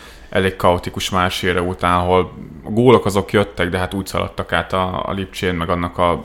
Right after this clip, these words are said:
letámadásán, ahogy illik. A védekezést azt abszolút sikerült stabilizálni, tehát például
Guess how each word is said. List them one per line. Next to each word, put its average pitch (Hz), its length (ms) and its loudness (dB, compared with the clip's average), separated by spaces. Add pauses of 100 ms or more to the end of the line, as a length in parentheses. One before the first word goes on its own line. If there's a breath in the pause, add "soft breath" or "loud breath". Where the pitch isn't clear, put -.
(100)
letámadásán, 87 800 -2
ahogy 87 240 0
illik. 98 340 -2 (260 loud breath)
A 92 60 -4
védekezést 98 560 2
azt - 140 -6
abszolút 85 440 -4
sikerült 80 420 -6
stabilizálni, 85 800 -4
tehát 78 200 -8
például 82 400 -2